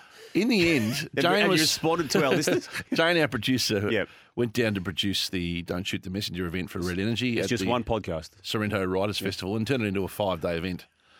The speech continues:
Speaker 1: So in the end, I thought Jane was an author by the time she left.
Speaker 2: <laughs>
Speaker 1: So we, we've
Speaker 2: With,
Speaker 1: been
Speaker 2: with Caro and Corey and,
Speaker 1: <laughs>
Speaker 2: yeah.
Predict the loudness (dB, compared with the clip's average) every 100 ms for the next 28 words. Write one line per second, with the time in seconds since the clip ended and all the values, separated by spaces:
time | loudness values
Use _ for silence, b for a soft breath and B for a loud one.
0 | b b b b -4 0 0 0 2 2
1 | 0 0 0 0 0 0 0 0 -2 -4
2 | -4 -2 -2 0 -2 -2 -4 -2 -2 0
3 | -2 -2 -4 -2 0 2 4 4 4 2
4 | 4 4 2 2 2 2 4 2 0 0
5 | 2 2 4 2 2 0 -2 -2